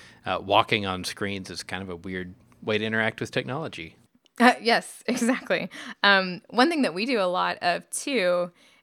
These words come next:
Speaker 2: and this is sort of one of these, like, how do we get better things, is there are a ton, obviously, there are a ton of places like the Nature Conservancy. And the Nature Conservancy does a really great job of being local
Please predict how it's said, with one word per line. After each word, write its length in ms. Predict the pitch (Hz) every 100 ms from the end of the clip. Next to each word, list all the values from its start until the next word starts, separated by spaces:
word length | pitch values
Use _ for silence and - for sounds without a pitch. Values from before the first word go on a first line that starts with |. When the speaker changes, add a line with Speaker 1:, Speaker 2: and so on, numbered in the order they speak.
| -
Speaker 2:
and 160 | 190 185
this 140 | -
is 80 | 185
sort 180 | - 175
of 320 | 160 160 - _ _ _ _
one 160 | 185 185
of 100 | 170
these, 260 | 160 165
like, 260 | 160 151 - _ -
how 140 | 190
do 100 | 180
we 120 | 175
get 140 | 165 151
better 400 | - - 160 180 - - _ _ -
things, 420 | 180 175 175 -
is 200 | 175 180
there 220 | 185 185
are 180 | - 180
a 80 | 180
ton, 380 | - 262 208 -
obviously, 500 | 180 175 175 - -
there 200 | - -
are 120 | 180
a 60 | 175 _ _ -
ton 460 | - 220 202 185 - _
of 540 | 156 - - - 180 - _ _ -
places 500 | - 165 175 160 156
like 180 | 151 -
the 80 | 180
Nature 340 | 180 175 175
Conservancy. 840 | 185 170 165 - - - - - - - - _ -
And 280 | 180 165 175
the 60 |
Nature 280 | 196 208 214
Conservancy 560 | 208 - 185 196 - 180
does 180 | 175
a 80 | 180
really 300 | 196 233 214
great 320 | 190 185 180
job 440 | - 180 170 170 170 -
of 600 | - 175 180 - 170 - - _ -
being 300 | 180 196 190
local 480 | 180 254 - 85 -